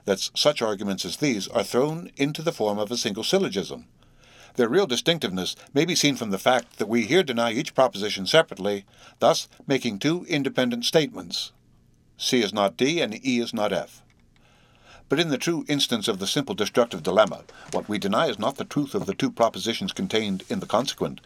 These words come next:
but their compatibility. In other words, we make a disjunctive denial. Seven ninety-one. Nor yet is the following a dilemma. If A is B, either C is D or E is F. Neither C is D nor E is F, therefore A is not B.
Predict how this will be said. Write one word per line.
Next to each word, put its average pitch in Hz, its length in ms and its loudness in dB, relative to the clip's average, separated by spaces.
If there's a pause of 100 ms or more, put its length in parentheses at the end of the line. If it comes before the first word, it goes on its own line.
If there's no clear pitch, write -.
(140)
but 117 140 -2
their 117 80 4
compatibility. 127 800 0 (420)
In 139 120 2
other 127 160 6
words, 110 280 2
we 120 80 0
make 131 160 0
a 101 60 2
disjunctive 92 540 -2
denial. 101 520 0 (1600)
Seven 160 260 0
ninety-one. 120 640 0 (480)
Nor 120 200 4
yet 123 200 0
is 127 120 -6
the 147 80 0
following 170 340 2
a 95 60 0
dilemma. 82 420 -6 (420)
If 135 160 2
A 180 60 2
is 214 240 -2
B, 117 120 2 (240)
either 113 220 -2
C 131 220 0
is 98 100 -2
D 143 180 0
or 117 160 0
E 113 140 -2
is 98 160 -2
F. - 360 -2 (300)
Neither 104 240 0
C 110 280 0
is 139 160 0
D 101 200 -4
nor 104 280 0
E 107 120 -4
is 87 160 -2
F, 131 220 2
therefore 127 420 0
A 135 100 0
is 113 120 -2
not 113 240 -4
B. 143 320 -2